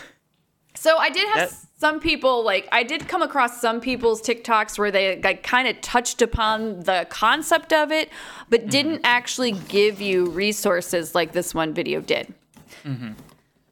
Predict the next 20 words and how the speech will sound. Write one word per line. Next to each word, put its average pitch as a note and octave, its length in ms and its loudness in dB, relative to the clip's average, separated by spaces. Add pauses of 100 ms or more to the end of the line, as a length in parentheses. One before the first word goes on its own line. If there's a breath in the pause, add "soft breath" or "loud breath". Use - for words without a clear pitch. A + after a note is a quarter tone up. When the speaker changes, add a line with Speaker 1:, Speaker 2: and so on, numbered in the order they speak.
(380)
Speaker 1:
So D#4 320 4
that C#4 340 2
then A#3 500 2
led A#3 340 2
me G#3 580 0
into A3+ 720 2
a A3 80 2
couple B3+ 420 0
of G#3 100 -2
searches, G3+ 580 0
which G3 320 -2
probably B3+ 540 2
put G3 200 0
me F3+ 100 -4
on F3+ 180 0
some F3+ 260 -2
list E3 380 -2
somewhere. D#3+ 680 0 (140)
But, A#3 320 4
um, G3 400 0